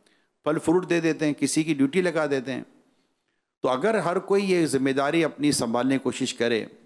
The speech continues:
جس کو اللہ پاک نے کچھ نہ کچھ دیا ہے، اور اگر تھوڑا کم بھی ہے اور آپ کر بھی سکتے کرے، اللہ اور دے گا۔ یہ تو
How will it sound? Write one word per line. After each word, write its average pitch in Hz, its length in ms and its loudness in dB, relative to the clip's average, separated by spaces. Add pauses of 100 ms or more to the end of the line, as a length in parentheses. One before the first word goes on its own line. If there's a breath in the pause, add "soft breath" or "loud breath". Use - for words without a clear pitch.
(120)
جس 127 200 -2
کو 160 100 -2
اللہ 131 180 2
پاک 131 300 -2
نے 139 160 -2
کچھ - 220 -4
نہ 143 120 -2
کچھ 139 260 -4
دیا 117 260 0
ہے، 90 120 -6 (480 soft breath)
اور 127 140 0
اگر 143 160 0
تھوڑا 143 240 0
کم 151 300 -2
بھی 180 200 2
ہے 175 60 2
اور 156 160 2
آپ 139 240 -2
کر 139 140 0
بھی 202 140 2
سکتے - 260 -2
کرے، 170 240 0
اللہ 202 160 0
اور 220 160 2
دے 247 220 0
گا۔ 233 60 2
یہ 202 140 4 (600)
تو - 80 0